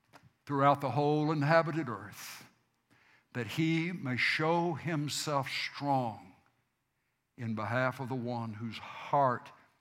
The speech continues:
is completely his. It is the spiritual that is in charge of the physical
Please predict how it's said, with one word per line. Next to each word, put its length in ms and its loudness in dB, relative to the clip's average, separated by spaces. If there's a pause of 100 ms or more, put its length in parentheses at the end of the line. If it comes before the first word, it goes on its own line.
(160)
is 180 -8
completely 680 -8 (300)
his. 560 -14 (760)
It 220 4
is 280 4
the 100 -4
spiritual 1080 2 (880)
that 200 8
is 240 4
in 180 4
charge 600 8
of 440 6 (180)
the 120 -2
physical 720 -4